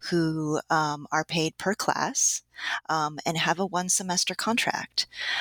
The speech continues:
Um, so even there, the labor issues of, um, how people are teaching, how people are getting paid, um, you know, the, the turnover of that kind of a labor model,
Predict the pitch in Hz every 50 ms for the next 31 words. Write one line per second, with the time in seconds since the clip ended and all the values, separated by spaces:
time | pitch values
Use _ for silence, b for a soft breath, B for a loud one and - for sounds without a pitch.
0 | B B B - 170 165 165 165 165 - - 185 - - 247 254 254 269 269 254
1 | 254 254 269 262 240 214 196 190 190 - 196 190 190 208 208 220 240 233 254 247
2 | - - - - - - 151 151 147 147 147 143 147 - - B B B B B
3 | B B - _ - 165 170 165 165 165 160 160 151 147 - - - - 165 160
4 | 151 147 160 - - 185 196 214 226 - - 214 - - 202 185 175 170 165 -
5 | - 160 - - - 156 151 151 156 147 170 170 - - 180 - 190 180 170 170
6 | - - 165 156 156 156 - - - 151 151 147 143 143 147 147 - B B B
7 | B B B B B - - 156 156 151 147 143 147 127 - 170 170 160 156 151
8 | 151 135 - 156 151 147 143 - - - 165 - - - - 180 190 202 202 185
9 | 175 156 147 139 139 139 139 135 139 143 B B B B B B - - 156 143
10 | 147 147 156 156 156 - - - - 165 151 151 151 156 - 151 147 135 147 151
11 | - 143 143 151 151 151 151 160 175 180 - 151 135 - 147 B